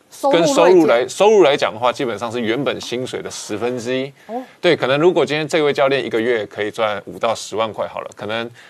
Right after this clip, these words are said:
Speaker 2: 因为疫情的状况下，可能一个月一万块都赚不到。
Speaker 1: 嗯。
Speaker 2: 对，所以我们现在，呃，现在又是微解封嘛，所以已经开放一对一上课。那一对一上课呢，在教练在上课前，我们要先有一个礼拜，
Speaker 1: 嗯。
Speaker 2: 一个礼拜要做那个快筛。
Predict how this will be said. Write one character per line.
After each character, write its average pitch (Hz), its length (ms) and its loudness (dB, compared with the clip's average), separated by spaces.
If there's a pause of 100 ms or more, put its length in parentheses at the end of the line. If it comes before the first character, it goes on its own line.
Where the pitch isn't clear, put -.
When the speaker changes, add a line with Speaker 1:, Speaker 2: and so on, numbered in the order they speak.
(500)
Speaker 2:
因 147 100 -2
为 139 120 0
疫 143 120 -2
情 98 200 -8
的 104 60 -10
状 113 160 -4
况 104 180 -8
下， 107 220 -2
可 - 60 -14
能 98 100 -10
一 - 60 -12
个 110 120 -6
月 110 140 0
一 - 80 -10
万 107 200 -4
块 104 160 -4
都 98 100 -10
赚 - 160 -10
不 - 80 -18
到。 - 180 -8 (260)
Speaker 1:
嗯。 208 140 -16 (180)
Speaker 2:
对， 151 160 2
所 175 120 -2
以 196 40 4
我 180 60 2
们 160 120 -2
现 196 140 -2
在， 175 320 2 (320)
呃， 131 160 0
现 190 140 -4
在 196 100 2
又 180 120 2
是 180 80 2
微 135 180 4
解 135 160 -4
封 110 180 -4
嘛， 110 140 -4
所 170 140 -2
以 156 100 2
已 107 140 -6
经 120 160 -12
开 123 180 -2
放 123 220 -6
一 127 160 -6
对 120 200 -2
一 110 180 -6
上 113 260 -8
课。 - 200 -6 (380)
那 214 120 -2
一 233 80 2
对 226 140 4
一 214 40 0
上 190 200 -2
课 190 160 0
呢， 151 120 -2
在 156 140 -2
教 147 220 2
练 135 320 0
在 127 240 0
上 135 180 -2
课 120 160 -4
前， 92 220 -8
我 95 80 -12
们 104 100 -4
要 113 160 -4
先 117 180 -8
有 101 160 -8
一 87 120 -12
个 95 100 -8
礼 90 140 -14
拜， 101 200 0 (240)
Speaker 1:
嗯。 226 120 -16
Speaker 2:
一 127 80 -10
个 127 80 -2
礼 110 40 0
拜 123 320 2
要 113 160 0
做 110 260 -4
那 107 100 -8
个 98 100 -6
快 123 180 0
筛。 107 240 0